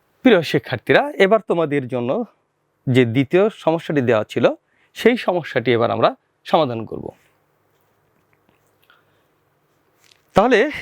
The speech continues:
আমরা ফলাফল পেয়েছি, আমরা ভাগটাকে কিন্তু সহজেই সেই আগের মতোই এখানে আর একটু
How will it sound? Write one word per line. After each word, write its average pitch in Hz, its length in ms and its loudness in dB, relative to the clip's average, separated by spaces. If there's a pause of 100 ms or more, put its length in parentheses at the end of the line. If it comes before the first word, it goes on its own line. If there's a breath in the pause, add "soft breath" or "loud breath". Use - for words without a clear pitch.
(840 loud breath)
আমরা 165 200 2
ফলাফল 147 460 0
পেয়েছি, 143 440 0 (2000)
আমরা 151 220 2
ভাগটাকে 143 480 0
কিন্তু 147 200 0
সহজেই 147 400 0
সেই 139 160 -2
আগের 131 220 0
মতোই 139 280 -4
এখানে 135 280 -4
আর 127 120 2
একটু 139 340 -8